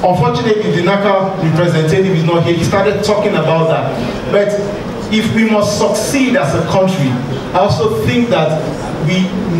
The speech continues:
need to face the issue of sustainability headlong, and we as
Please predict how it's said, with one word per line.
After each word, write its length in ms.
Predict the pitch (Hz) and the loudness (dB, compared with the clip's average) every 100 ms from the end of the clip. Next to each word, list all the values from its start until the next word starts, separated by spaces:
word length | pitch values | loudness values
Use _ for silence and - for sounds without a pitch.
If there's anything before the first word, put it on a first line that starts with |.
| 180 | 2
need 240 | 208 247 240 | 2 2 0
to 680 | - - 208 170 135 - - - - - - | -4 -2 0 0 0 -4 -6 -8 -6 -2 2
face 320 | 240 240 240 | 2 2 2
the 100 | 196 | 0
issue 320 | 190 220 196 196 | 0 2 2 2
of 200 | 175 - - - | 2 0 -2 -4
sustainability 920 | - - 175 - 180 180 214 226 185 160 139 | -4 -2 0 0 0 2 2 2 2 2 2
headlong, 560 | 202 - 165 160 151 | 2 0 0 2 2
and 920 | 156 - - - 180 170 156 - 160 151 | -2 -4 -6 -2 0 2 0 0 0 2
we 240 | 247 254 | 2 2
as 160 | 208 | 0